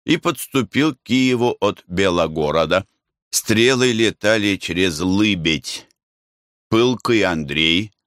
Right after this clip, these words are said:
устремился на другую сторону реки и гнал стрелков неприятельских к городу, но был оставлен своими.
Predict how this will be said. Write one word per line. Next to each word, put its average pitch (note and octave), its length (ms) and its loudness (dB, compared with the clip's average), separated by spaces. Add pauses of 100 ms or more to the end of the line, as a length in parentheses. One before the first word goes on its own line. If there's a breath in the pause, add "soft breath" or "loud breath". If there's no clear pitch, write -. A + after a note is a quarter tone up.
(100)
устремился B2 760 0
на A2 140 0
другую F#2+ 540 0
сторону D#2 560 -2
реки D#2 540 -2 (680)
и A2+ 100 2
гнал G#2+ 460 2
стрелков G2+ 720 -2
неприятельских E2+ 1080 0
к D2+ 200 -8
городу, D#2+ 640 0 (500)
но A#2 260 2
был B2 240 2
оставлен E2 680 -2
своими. D#2+ 800 -2